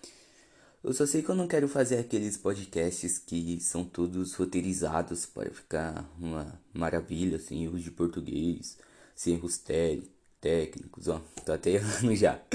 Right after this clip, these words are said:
Acho que já dá pra ver que <laughs> não é muito profissional, mas de certa forma eu gosto disso.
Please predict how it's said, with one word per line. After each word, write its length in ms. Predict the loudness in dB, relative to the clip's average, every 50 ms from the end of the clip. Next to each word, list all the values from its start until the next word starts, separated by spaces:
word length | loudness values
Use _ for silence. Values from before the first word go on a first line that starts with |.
| 0 0 -2 -8 -14 -8 -2
Acho 240 | 2 2 2 2 0
que 120 | 0 4
já 100 | 6 8
dá 140 | 8 8 6
pra 160 | 6 4 4
ver 180 | 4 4 2 2
que 560 | 2 -2 0 2 6 6 6 6 4 2 -4 -8 -14 -12 -6 -4
<laughs> 320 | -4 -4 -4 -6 -8 -2
não 180 | 0 2 4 4
é 60 | 4
muito 240 | 4 4 2 0 0
profissional, 680 | 2 2 2 2 2 2 2 2 4 4 4 4 2 2
mas 520 | 0 0 -2 -2 -2 -4 -4 -4 -4 -6 -8 -14 -20 _ _ _ _ _ _ -8
de 80 | -6
certa 300 | -2 2 2 4 4 2
forma 240 | 0 0 2 2 4
eu 40 | 4
gosto 260 | 2 2 0 0 -4
disso. 320 | -4 -4 -4 -6 -6 -10